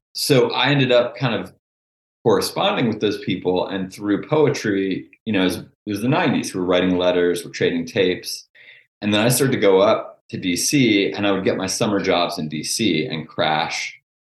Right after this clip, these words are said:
with my D C friends. Uh, and so basically, like, by senior year, you know, there weren't many classes left for me to take at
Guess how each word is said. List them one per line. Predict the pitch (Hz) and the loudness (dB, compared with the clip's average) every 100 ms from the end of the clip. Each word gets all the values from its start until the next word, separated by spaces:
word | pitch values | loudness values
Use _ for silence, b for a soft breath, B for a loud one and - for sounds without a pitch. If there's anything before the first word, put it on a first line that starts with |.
| - | -10
with | 85 | -6
my | 87 80 78 80 80 _ _ _ - | -2 -2 -2 -4 -10 _ _ _ -6
D | 92 | -2
C | - 104 | 0 -2
friends. | - 80 71 65 - - - _ 101 | -2 -4 -4 -4 -8 -12 -18 _ -6
Uh, | 95 | -4
and | 90 104 - | -2 -4 -2
so | - 127 | -2 0
basically, | 185 262 - 110 | 2 0 -2 -2
like, | 95 85 - | 0 -2 -2
by | 90 80 80 76 - | 0 0 -2 -4 -10
senior | - 127 104 90 | -6 0 2 2
year, | 80 98 101 82 78 73 - _ _ _ _ _ _ _ _ - | 0 0 2 2 2 -2 -8 _ _ _ _ _ _ _ _ -6
you | 95 | -2
know, | 87 78 78 - | 0 0 -2 -2
there | 98 | 0
weren't | 127 - | 2 0
many | 98 90 - | -2 -4 -4
classes | 98 90 90 80 | -4 -2 -4 -6
left | 76 - | -8 -8
for | 80 | -6
me | 73 71 | -6 -6
to | |
take | - 85 71 - | -4 -4 -4 -10
at | - | -16